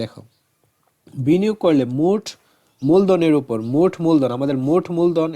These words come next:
এই যে এই দুইটা যোগ করতে হবে, গড়ে শতকরা কত টাকা হারে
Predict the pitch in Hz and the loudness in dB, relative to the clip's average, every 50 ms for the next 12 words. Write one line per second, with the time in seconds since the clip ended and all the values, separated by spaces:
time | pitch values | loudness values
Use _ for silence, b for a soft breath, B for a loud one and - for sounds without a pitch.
0 | 143 135 123 120 113 104 131 151 151 147 143 151 151 156 156 147 135 135 143 143 | -6 -6 -6 -6 -8 -10 -4 0 0 0 0 0 -2 -2 -6 -6 -4 -6 -6 -4
1 | - 147 135 120 117 113 110 110 104 104 101 _ _ _ _ _ _ _ _ _ | -4 -6 -6 -6 -8 -12 -14 -12 -16 -16 -20 _ _ _ _ _ _ _ _ _
2 | _ _ - 131 131 156 180 185 185 - - 170 165 - 180 170 165 - 170 175 | _ _ -10 -4 2 2 4 4 4 0 -2 -6 -6 -4 -4 -4 -2 -4 -4 -6
3 | 180 170 170 160 160 147 147 143 | -4 -6 -6 -6 -6 -6 -4 -4